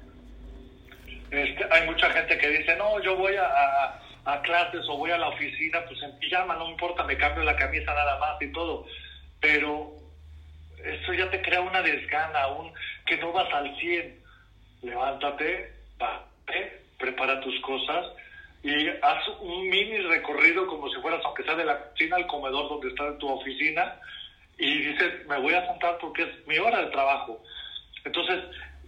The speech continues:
llega al final del día y haces una pequeña reflexión de diez, quince minutos y empiezas a, a, a hacer checklist y palomear lo que hiciste y dices,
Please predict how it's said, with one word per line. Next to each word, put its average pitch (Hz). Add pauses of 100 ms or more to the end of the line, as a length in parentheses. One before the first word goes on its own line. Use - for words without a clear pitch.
(160)
llega 190
al 185
final 185
del 170
día 175
y 143
haces 156
una 175
pequeña 170
reflexión 156
de 131
diez, 151
quince 160
minutos 139 (280)
y 143
empiezas -
a, -
a, -
a 165
hacer 160
checklist 175 (440)
y 143
palomear 143
lo 131
que 147
hiciste 143
y 147
dices, 147